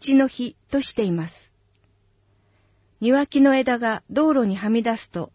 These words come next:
歩行者や車の通行を妨げるだけでなく、道路標識などが見えにくくなり危険なので、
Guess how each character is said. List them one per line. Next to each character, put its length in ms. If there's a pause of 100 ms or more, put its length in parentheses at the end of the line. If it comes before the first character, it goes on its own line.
(400)
歩 140
行 260
者 160
や 280
車 360
の 140
通 240
行 240
を 80
妨 360
げ 120
る 100
だ 140
け 100
で 100
な 140
く、 240 (760)
道 200
路 140
標 240
識 180
な 160
ど 100
が 220
見 140
え 80
に 120
く 120
く 140
な 120
り 140
危 140
険 200
な 160
の 160
で、 180